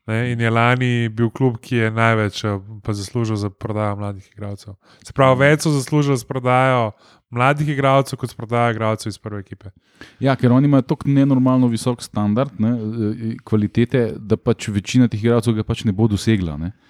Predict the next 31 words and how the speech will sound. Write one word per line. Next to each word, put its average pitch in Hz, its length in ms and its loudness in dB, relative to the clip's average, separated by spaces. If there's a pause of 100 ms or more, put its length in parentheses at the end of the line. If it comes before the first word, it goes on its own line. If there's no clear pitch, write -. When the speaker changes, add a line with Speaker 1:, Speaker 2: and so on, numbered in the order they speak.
(260)
Speaker 3:
Ampak 104 240 -2
še - 100 -2
vedno 131 200 4
imajo, 127 180 4
so 110 100 0
pa 113 80 0
to 139 100 0
izučeni 113 520 4
igralci, 120 420 0
šolani 123 400 2
igralci, 120 460 0 (240)
igralci 107 340 2
z 107 80 0
določeno 104 400 2
kvaliteto, 107 380 -4
ki 117 120 -6
jih 107 120 -4
lih-, 113 200 -6
lahko 113 220 -4
ti 120 120 -4
prodaš 113 280 2
potem 120 240 2
v 110 80 4
Southampton, 110 640 0
Speaker 1:
Pa 90 80 4
saj 80 160 2
Speaker 3:
recimo, 143 80 6
Speaker 1:
mislim, 165 200 4
Speaker 3:
ne. - 60 4
Speaker 1:
da 151 80 6
je 131 640 6